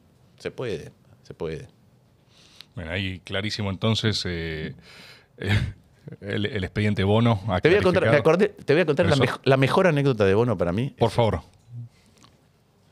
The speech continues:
Speaker 1: Tengo dos. Una no sé si la puedo contar, pero, em,
Speaker 2: El noventa por ciento son escabio hasta ahora.
Speaker 1: Sí,
Speaker 2: O sea,
Speaker 1: sí,
Speaker 2: es,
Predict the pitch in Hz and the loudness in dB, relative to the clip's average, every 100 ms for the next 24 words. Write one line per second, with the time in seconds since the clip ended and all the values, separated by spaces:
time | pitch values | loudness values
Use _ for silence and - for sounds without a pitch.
0 | - 110 110 92 78 - 135 117 - 117 | -6 -2 2 2 0 -4 -4 -4 -4 -6
1 | - 92 131 139 98 123 85 - - 101 | -2 0 2 2 2 2 0 -2 -2 0
2 | - - _ - - - - - _ - | -2 -6 _ -20 -20 -20 -20 -20 _ -2
3 | 117 107 101 98 90 87 87 113 135 190 | 2 2 2 2 -2 -4 0 2 4 2
4 | 139 156 208 123 113 143 101 92 80 95 | 0 0 0 0 2 2 2 0 -2 -2
5 | 95 90 80 127 131 104 101 | 0 2 2 2 4 4 2